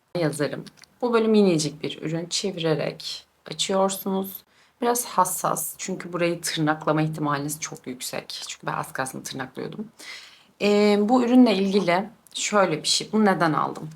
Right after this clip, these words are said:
Bu ihtiyaçtı benim için. İhtiyaçtı çünkü şöyle. E, benim küçük bir kontür ürünüm yoktu.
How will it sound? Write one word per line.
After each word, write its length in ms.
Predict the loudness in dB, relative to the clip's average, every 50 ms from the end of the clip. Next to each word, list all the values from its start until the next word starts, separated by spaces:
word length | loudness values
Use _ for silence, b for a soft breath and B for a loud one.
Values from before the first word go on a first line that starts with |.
| -10 -2
Bu 300 | 2 4 4 4 2 0 -6 -6
ihtiyaçtı 880 | -6 -6 -4 -2 2 4 4 4 4 2 -2 -4 -4 -6 -6 -6 -8 -10 _ -4
benim 240 | -4 -4 -4 -6
için. 340 | -10 -8 -8 -8 -8 -8 -10 b b b b b b b b b b _ _ _ _ -4
İhtiyaçtı 580 | -4 -4 -4 -4 -2 -2 -2 -2 -2 -6 -10 -8
çünkü 320 | -6 -4 -4 -4 -4 -4
şöyle. 720 | -6 -4 2 4 4 6 6 4 4 4 4 2 0 -4 -12 -20 _ _ _ _ _ _ _ _ _ -2
E, 320 | 0 2 4 4 4 2 2
benim 300 | 2 2 2 2 -2 -4
küçük 500 | -8 -12 -10 -8 -8 -8 -8 -10 -12 -8
bir 320 | -4 -2 0 0 0 -2 -4
kontür 580 | -4 0 2 2 2 0 -4 -4 -4 -4 -4 -2
ürünüm 440 | -4 -2 -2 -2 -2 -2 -2 -2 0
yoktu. 580 | 2 2 2 0 0 -8 -12 -10 -8 -8 -8